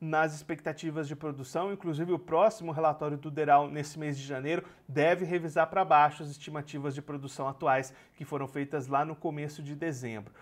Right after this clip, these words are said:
Hugo também destacando o trabalho ainda bastante tímido do plantio da segunda safra de milho, cerca de zero ponto três por cento apenas plantado até este momento,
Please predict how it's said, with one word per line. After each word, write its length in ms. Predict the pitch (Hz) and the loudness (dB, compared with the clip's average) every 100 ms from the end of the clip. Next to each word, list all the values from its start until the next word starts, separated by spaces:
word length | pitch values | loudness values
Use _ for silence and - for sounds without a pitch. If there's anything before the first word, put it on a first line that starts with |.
| - - | -18 -10
Hugo 160 | 143 | -8
também 260 | 151 143 143 | -6 -4 -6
destacando 540 | 143 160 151 147 147 | -2 -2 -2 -8 -6
o 40 | 147 | -4
trabalho 440 | 151 143 143 143 | 0 4 6 4
ainda 200 | 147 143 | 0 0
bastante 680 | 143 143 - - 202 262 196 | 4 2 2 -4 -4 -4 -8
tímido 560 | - 196 226 226 170 175 | -10 -6 -6 -6 -6 -8
do 320 | 156 151 175 | -6 -6 -6
plantio 560 | - 175 165 - 165 | -2 -2 -2 -6 -6
da 140 | 151 156 | -2 -2
segunda 380 | - 151 151 139 | -2 -6 -2 0
safra 360 | 160 143 143 | 2 2 0
de 160 | 127 127 | -8 -6
milho, 340 | 143 196 190 - - _ | -4 0 -2 -4 -20 _
cerca 340 | - 156 151 | -4 -2 -2
de 180 | 143 147 139 | -8 -8 -8
zero 360 | 127 143 220 196 | 0 6 6 4
ponto 320 | 165 160 147 | -4 -8 -10
três 280 | 143 151 147 | -8 -8 -8
por 200 | 151 135 | -12 -10
cento 320 | - 139 135 | -8 -8 -8
apenas 360 | 131 135 139 | -8 -8 -8
plantado 480 | - 147 127 135 135 | -10 -8 0 2 2
até 200 | 131 135 | -2 -6
este 200 | 131 - | -8 -8
momento, 480 | 120 113 135 208 | -8 -4 -4 -2